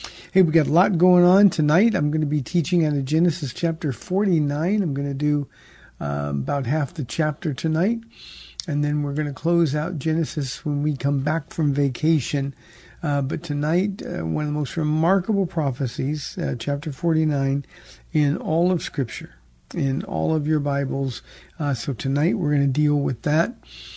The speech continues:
Uh, tomorrow, Paula will be live in studio with us on the Date Day edition of the show. So that is your day, ladies. If you have any questions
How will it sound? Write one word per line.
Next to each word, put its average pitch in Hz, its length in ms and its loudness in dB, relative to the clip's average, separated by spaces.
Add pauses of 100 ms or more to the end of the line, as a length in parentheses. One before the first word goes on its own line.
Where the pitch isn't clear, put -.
(240)
Uh, 143 340 0
tomorrow, 165 440 2
Paula 156 320 2
will 151 100 2
be 147 180 2
live 147 360 2
in 151 140 2
studio 156 420 2
with 160 300 2
us 190 160 -2
on 139 100 2
the 135 100 2
Date 156 220 -2
Day 147 120 0
edition 139 360 -2
of 127 80 0
the 123 40 -4
show. 170 320 -2
So 147 200 -4
that 135 220 -2
is 123 180 -2
your 143 160 2
day, 147 240 2
ladies. 151 440 2
If 135 140 0
you 143 60 2
have 139 100 2
any 143 140 2
questions 151 580 0